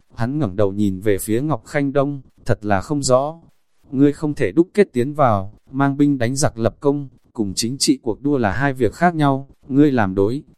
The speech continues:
liền tính ngươi thắng, trở lại đô thành, ngươi cũng sẽ không có kết cục tốt, không bằng ta đi, ta đi đánh một trận chiến này, ta thế ngươi lấy tơi binh quyền, cứ như vậy, binh quyền ở trong tay ta,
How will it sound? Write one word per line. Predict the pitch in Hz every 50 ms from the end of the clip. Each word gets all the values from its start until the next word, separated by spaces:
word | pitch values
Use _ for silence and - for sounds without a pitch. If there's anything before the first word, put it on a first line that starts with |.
| _
liền | - 104 110 98 95
tính | - 107 110 131 147
ngươi | 160 160 156
thắng, | 135 - 104 98 107 135 160 - _ _ _ -
trở | - - 95
lại | 95 107 101 98
đô | 101 139 160 156
thành, | - 139 113 101 92 92 - - _ _ -
ngươi | - 131 143 151 147
cũng | - 127 143
sẽ | 135 - 139 135
không | 139 - 156 143
có | 135 120 113
kết | - - 175 165 - _ _ _ _ _ _ _ _ _ _ _ _ _ _ _ _
cục | - 110 101 _
tốt, | - 160 170 165 - _ _ _ _ -
không | - - 151 147
bằng | 131 110 98 95
ta | - 143 139 135
đi, | 147 160 160 156 156 - _ _ _ _ _
ta | - 143 135
đi | 135 143 143
đánh | 127 113 120 143 151
một | 135 104
trận | - - 117 113
chiến | - - 117 135 151
này, | 156 135 110 101 95 90 - _ _ _ _
ta | 143 139 135
thế | - 120 120
ngươi | 143 156 156 147
lấy | 131 120 117 113
tơi | - 147 147 143
binh | 135 151 151 147 135
quyền, | - 123 107 98 92 92 - _ _ _ _
cứ | - 123 123
như | 139 160 165 147
vậy, | 143 143 123 120 _ _ _ _ -
binh | 127 143 147 139
quyền | - 123 107 98
ở | 101 101 90
trong | 87 - 135 135
tay | - - 151 143
ta, | - 151 143 135 131 131